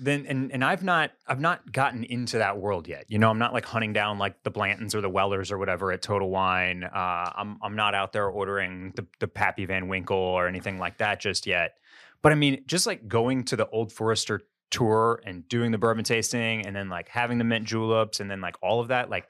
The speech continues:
it has been a long time since I was drinking, just kind of, like, th-, since, since I was kind of imbibing bourbon in that way.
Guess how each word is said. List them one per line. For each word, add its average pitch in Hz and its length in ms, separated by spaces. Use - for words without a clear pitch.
it 156 120
has 180 100
been 185 100
a 123 80
long 107 400
time 95 520
since 85 180
I 98 140
was 98 180
drinking, 92 640
just - 160
kind 117 140
of, 98 80
like, 90 360
th-, 123 140
since, 139 260
since 123 140
I 123 100
was 123 120
kind 120 200
of 107 60
imbibing 110 640
bourbon 107 320
in 135 100
that 139 160
way. 147 240